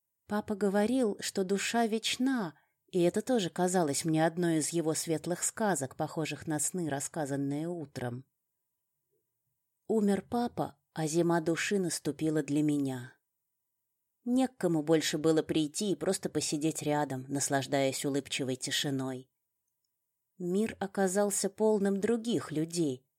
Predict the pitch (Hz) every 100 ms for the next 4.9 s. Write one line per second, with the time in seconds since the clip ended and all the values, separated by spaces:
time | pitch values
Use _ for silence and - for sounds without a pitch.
0 | - 143 - 160 156 165 - - 170 156
1 | 151 147 143 - 143 - 156 160 156 156
2 | - 143 - 143 147 151 147 160 175 160
3 | - _ _ - 156 156 151 - 156 156
4 | 151 147 143 147 170 - 165 151